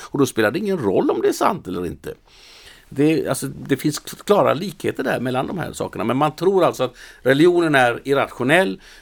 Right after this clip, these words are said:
eh, vetenskapen och den moderna människan är rationell, och då måste den, då ser man detta som att den rationella människan har liksom rätt att sätta sig till doms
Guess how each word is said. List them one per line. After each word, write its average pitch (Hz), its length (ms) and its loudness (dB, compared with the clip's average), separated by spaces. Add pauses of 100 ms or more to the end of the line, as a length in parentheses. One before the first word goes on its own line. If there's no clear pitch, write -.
(140)
eh, 117 160 -2
vetenskapen 120 1080 -2
och - 320 -8
den 98 220 0
moderna 101 400 0
människan 104 500 -4
är 90 100 -4
rationell, 101 720 -2 (140)
och - 240 -8
då 98 200 0
måste 98 320 -4
den, 92 260 -8 (140)
då 120 180 -8
ser - 420 -2
man 98 120 0
detta 95 180 -4
som 95 120 -6
att 85 80 -6
den 92 160 -4
rationella 104 840 -2
människan 92 460 -6
har 90 120 -6
liksom 95 280 -8
rätt 107 500 -4
att - 220 -12
sätta 87 260 -8
sig 92 160 -8
till 98 160 -10
doms 120 480 0